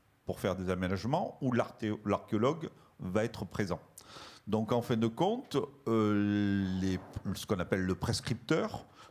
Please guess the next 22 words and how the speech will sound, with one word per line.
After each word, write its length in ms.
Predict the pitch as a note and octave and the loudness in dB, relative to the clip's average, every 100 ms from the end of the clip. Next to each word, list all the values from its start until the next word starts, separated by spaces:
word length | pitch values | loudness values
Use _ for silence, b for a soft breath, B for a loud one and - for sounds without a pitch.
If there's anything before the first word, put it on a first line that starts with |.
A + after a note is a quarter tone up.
| - | -8
donc 280 | F#2 F#2+ F#2 | -4 -2 -4
généralement 640 | F#2 F#2 F2+ F2+ F#2 G2+ | -4 -2 -2 -2 -2 -2
le 80 | F#2 | -2
service 400 | - D2 F2+ - | -4 -6 -6 -6
régional 480 | F2+ F2 F#2 F#2+ F2+ | -6 -2 -2 -2 -2
de 80 | |
l'archéologie 640 | F2 F2 - F#2+ G2 A2 G#2+ - | -2 -2 -4 -2 -2 -2 -6 -8
qui 100 | - | -4
agit 320 | E2+ E2+ F2+ | -2 -2 -4
sous 260 | G2 - F2 | -8 -8 -4
ordre 360 | F2+ E2+ D2+ D#2 | -2 -2 -6 -6
de, 180 | D#2+ D2 B B B | -6 -8 B B B
de 80 | F#2 | -2
la 120 | F2 | -2
drac 360 | E2+ E2+ G#2 - | -2 -2 -2 -4
et 40 | |
donc 240 | E2 E2+ E2 | -6 -4 -2
de 60 | |
la 100 | E2+ | -2
préfecture, 800 | D#2+ F2+ F#2 - - F3+ A3+ A3 - B B B - | -2 -4 -6 -10 -4 -2 -2 -4 -8 B B B 0
euh, 240 | - G#3 G2 F2+ | 2 2 0 -2
demande 760 | F2+ D3+ D3+ D3+ C3+ G#2+ G2+ F#2+ | 2 2 4 2 2 2 2 2